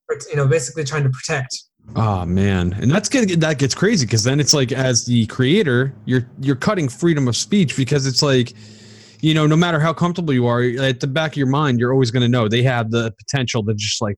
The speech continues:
Speaker 2: pull the plug on you in the middle of, like, anything. If you're getting racy.
Speaker 1: Exactly.
Speaker 2: And, I mean, I
Speaker 1: Yeah.
Speaker 2: see podcasts, they're stretching the realm of thinking more than anything today. I mean,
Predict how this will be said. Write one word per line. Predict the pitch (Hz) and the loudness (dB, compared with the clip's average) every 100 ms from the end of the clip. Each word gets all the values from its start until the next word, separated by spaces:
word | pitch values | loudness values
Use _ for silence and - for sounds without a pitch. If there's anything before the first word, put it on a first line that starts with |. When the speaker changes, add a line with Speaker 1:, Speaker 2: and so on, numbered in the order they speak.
| - | -4
Speaker 2:
pull | 120 | -4
the | 107 | -4
plug | - 117 | -4 -2
on | 107 104 | -2 -2
you | 101 98 101 | -2 -2 -2
in | 101 | -2
the | 107 | -2
middle | 107 113 104 | 0 0 0
of, | 98 | -2
like, | 104 101 | -4 -4
anything. | 127 113 113 98 | -2 -2 -2 -10
If | 98 | -6
you're | 135 | -2
getting | 139 156 120 | -2 0 0
racy. | 120 131 131 - 90 90 _ _ _ _ - | 0 0 -2 -4 -8 -18 _ _ _ _ -4
Speaker 1:
Exactly. | 156 175 127 - | 0 2 2 0
Speaker 2:
And, | 123 | -2
I | |
mean, | 123 120 117 | -2 -2 -2
I | 131 | -2
Speaker 1:
Yeah. | 156 | -2
Speaker 2:
see | - 262 - - | 0 -2 -4 -6
podcasts, | - 170 220 233 254 254 - - _ _ - | -4 -2 -2 -2 0 0 -2 -6 _ _ -2
they're | 277 | 0
stretching | 262 - 233 226 220 233 220 202 175 _ _ _ _ - | 2 0 2 0 0 2 2 2 -2 _ _ _ _ -6
the | 165 | 0
realm | 165 180 175 | 2 4 4
of | 151 131 | 2 0
thinking | 170 180 156 123 110 104 | 0 0 0 -2 -2 -2
more | 117 147 147 | 0 2 2
than | 139 | 0
anything | 135 139 139 120 101 | 0 0 0 0 -2
today. | 104 98 80 | -2 -4 -2
I | 107 | 0
mean, | 123 123 | 2 2